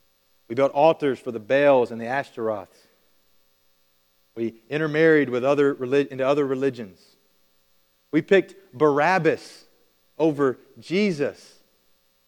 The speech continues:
and put him on a cross. And even today, we worship our comfort and our security at the cost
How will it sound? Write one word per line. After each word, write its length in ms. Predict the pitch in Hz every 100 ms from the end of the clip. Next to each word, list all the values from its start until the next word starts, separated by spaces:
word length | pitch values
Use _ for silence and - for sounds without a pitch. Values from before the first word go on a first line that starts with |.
| _ _ _ _ _ _ _
and 80 | 110
put 140 | 151 170
him 140 | 165
on 80 | 143
a 40 |
cross. 420 | - 147 139 - - _ _ _ _ _ _ _ _ _ _ _ _ _ _ _ -
And 120 | 127
even 300 | 160 180 175
today, 520 | 175 156 147 143 107 - _ _ _ _ _
we 320 | 120 139 131 _
worship 800 | 113 143 180 - 160 127 _ _ -
our 240 | 135 127
comfort 680 | - - 185 180 185 190 - _ _ _ _ _ -
and 120 | 131
our 100 | 131
security 800 | 127 131 - 190 202 202 196 190 _ _ _ _
at 160 | 139 -
the 80 | 120
cost 680 | - 185 170 120 - -